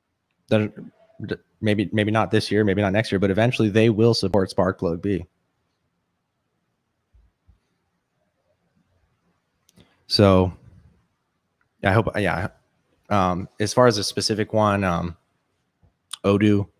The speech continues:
Odoo is a good open source one, or, uh, S A P B one. I think Walker said he, uh, he, I, I forget exactly which S A P, but, you know,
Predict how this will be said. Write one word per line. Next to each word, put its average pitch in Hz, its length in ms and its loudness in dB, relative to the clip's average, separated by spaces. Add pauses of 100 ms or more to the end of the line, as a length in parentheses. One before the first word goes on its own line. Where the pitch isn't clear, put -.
(160)
Odoo 92 140 2
is 98 120 0
a 104 40 -4
good 92 340 0
open 92 200 -4
source 90 300 -4
one, 90 260 -2
or, 85 240 -4 (720)
uh, 87 240 -2
S 85 140 -2
A 92 80 0
P 95 160 -4
B 90 140 -4
one. 87 500 -2 (300)
I 95 60 -8
think 110 340 -2
Walker 92 260 -2
said 90 320 0
he, 90 220 -2
uh, 87 120 -2
he, - 160 -10 (300)
I, - 160 -6 (160)
I 131 60 -4
forget 127 220 4
exactly 98 360 0
which 104 140 0
S 104 120 -2
A 110 60 -2
P, 110 140 -2
but, 98 320 -2
you 104 80 -2
know, 85 180 -2